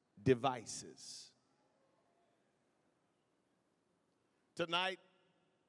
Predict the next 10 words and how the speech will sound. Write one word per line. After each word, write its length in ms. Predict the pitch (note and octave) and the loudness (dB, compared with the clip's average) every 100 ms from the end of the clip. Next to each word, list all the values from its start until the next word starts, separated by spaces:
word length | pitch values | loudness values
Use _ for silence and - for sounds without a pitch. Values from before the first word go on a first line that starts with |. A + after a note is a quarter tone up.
| _ | _
I 60 | D#3 | -4
want 160 | E3 | -2
to 60 | D#3+ | -2
preach 320 | D#3+ F3 - | -4 -10 -10
to 100 | E3 | -12
you 160 | D#3 D3 | -8 -6
on 80 | D3 | -6
this 160 | D#3+ | -10
subject, 440 | - C#3 A#2+ A#2 - _ _ _ _ _ _ _ _ _ G#2+ | -8 -10 -10 -14 -18 _ _ _ _ _ _ _ _ _ -8
devices. 920 | B2+ B2 G#2+ F#2 G2 E2+ - - | -4 -2 -4 -8 -12 -14 -14 -14